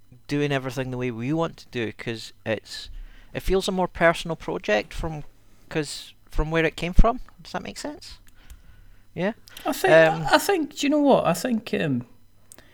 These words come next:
Speaker 2: if something happens through, like, a, a happy accident,
Speaker 1: Yeah.
Speaker 2: you know, I think if there's a bit of a, eh,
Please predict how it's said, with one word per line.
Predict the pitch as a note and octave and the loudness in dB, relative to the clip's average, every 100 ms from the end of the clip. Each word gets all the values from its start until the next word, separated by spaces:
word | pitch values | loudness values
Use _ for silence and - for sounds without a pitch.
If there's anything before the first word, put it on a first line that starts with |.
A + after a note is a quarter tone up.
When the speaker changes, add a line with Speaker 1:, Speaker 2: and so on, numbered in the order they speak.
| - - - - | -20 -20 -16 -6
Speaker 2:
if | G3+ | -2
something | - C4+ A#3+ E3 | 0 0 0 -2
happens | F3 F3 E3 C#3+ - | 0 -2 -2 -4 -4
through, | C#3+ C3 | -2 0
like, | B2+ B2 | -2 -2
a, | B2+ A2+ - | -2 -4 -6
a | |
happy | B2 C3+ B2+ B2+ | -4 -4 -4 -4
accident, | A#2+ - - - - - - - - - - - - | -4 -6 -8 -10 -12 -16 -20 -20 -20 -20 -20 -20 -8
Speaker 1:
Yeah. | C#3 C3 - - - - - | 0 0 0 -10 -16 -12 -4
Speaker 2:
you | D3 | 0
know, | C#3+ | 2
I | C3+ | 0
think | - F#3+ F#3 | 0 -2 0
if | E3 | 0
there's | D3 C3+ | 0 0
a | |
bit | C3 C3+ | 0 0
of | - B2 | 0 0
a, | A#2 A2+ A2+ - | -2 -2 -6 -6
eh, | C#3 | -4